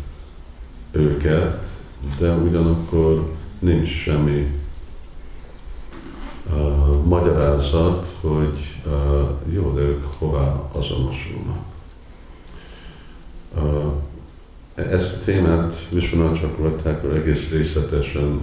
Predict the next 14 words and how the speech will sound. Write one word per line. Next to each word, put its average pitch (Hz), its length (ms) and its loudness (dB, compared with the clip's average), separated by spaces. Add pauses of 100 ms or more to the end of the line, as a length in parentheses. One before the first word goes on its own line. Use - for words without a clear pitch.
(120)
úgy 69 380 -4
vitázza, 76 800 0
hogy 76 200 -2 (520)
hát 80 340 -2
jó, 82 220 2
de 67 320 2 (1500)
ez 87 220 2
nem 80 140 4
egy 71 140 2
általános 69 1120 2 (100)
féle 71 360 2
dolog, 69 460 2 (100)
ez 76 140 -2
nem 73 220 2